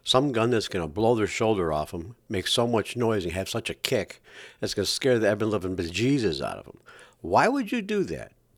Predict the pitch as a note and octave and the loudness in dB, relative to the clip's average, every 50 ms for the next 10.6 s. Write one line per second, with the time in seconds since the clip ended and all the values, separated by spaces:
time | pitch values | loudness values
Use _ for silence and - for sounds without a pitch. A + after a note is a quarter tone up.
0 | _ - G#2 - E3+ G#3 F#3 D#3 G3 F3+ F3 D3+ C#3+ D#3 D#3+ D#3 D3 D#3 C3+ A#2 | _ -10 -2 4 4 4 6 6 4 4 4 2 2 0 0 0 2 2 2 2
1 | - - A#2 B2 C3+ A#2 A2+ C3+ C3+ A#2+ - - - A2+ A2+ A#2+ - C#3 C3+ B2+ | 2 0 0 0 0 0 0 0 0 0 0 -2 0 0 0 -2 -2 -4 -4 -2
2 | B2 G#2 G#2 G2+ F2+ D#2+ - - G2+ A2 A2+ G2+ G2+ F#2+ D#2+ F#2+ F#2+ G2 A#2+ A2 | 0 0 0 0 0 -2 -2 -2 -2 0 0 0 0 0 0 0 -2 -2 -2 -4
3 | F#2 - A2+ A2 B2 - A2+ - - - - - - - - - - - G#3+ F#3+ | -4 -4 -4 -2 0 0 0 -2 -4 -12 -20 -20 -20 -20 -14 -4 0 2 2 4
4 | F3 D3+ C3+ C3 - - B2+ G#2+ - - - - - C#3 C#3 A#2+ F2 C2+ A#1+ - | 4 4 4 2 2 2 2 0 2 0 -2 2 4 6 6 6 4 0 -2 -8
5 | - - _ _ _ _ _ - - - - - _ _ - D3+ E3+ E3 - - | -14 -20 _ _ _ _ _ -20 -20 -20 -20 -20 _ _ 0 2 2 2 2 4
6 | A3 A#3 A#3 E3+ G2+ D#2 - E2+ F#2+ - - E3+ F#3 F#3 F3+ F3+ D#3 G3 A#3+ B3 | 4 6 6 6 4 2 0 -6 -8 -6 -4 0 0 2 2 2 2 4 2 2
7 | F#3 - A#3 G3 D#3+ G#3+ A3 G#3 C#3+ G2 D#2 D#2 D#2+ - - F#3+ E3 D#3 C#3+ C#3 | 0 0 -2 -2 0 0 2 4 4 4 2 2 0 0 2 4 4 4 2 0
8 | B2+ A2+ - - C#3 C#3 B2+ A#2 G2+ F2+ F2+ G2 F2+ D2+ B1+ A#1+ - _ _ _ | -2 -4 -4 -2 0 2 2 4 2 2 2 0 0 0 -2 -4 -8 _ _ _
9 | - - - - - - - F#3 F#3+ - - F3 D3 D#3 E3 - - A#2 G#2+ F#2 | -20 -20 -20 -20 -14 -4 2 2 4 4 6 4 4 4 2 0 0 2 2 2
10 | E2 D#2 D2+ D#2 D2 - D2 D2 C2 B1+ B1 B1+ | 4 2 0 -2 -4 -6 -8 -8 -8 -8 -10 -12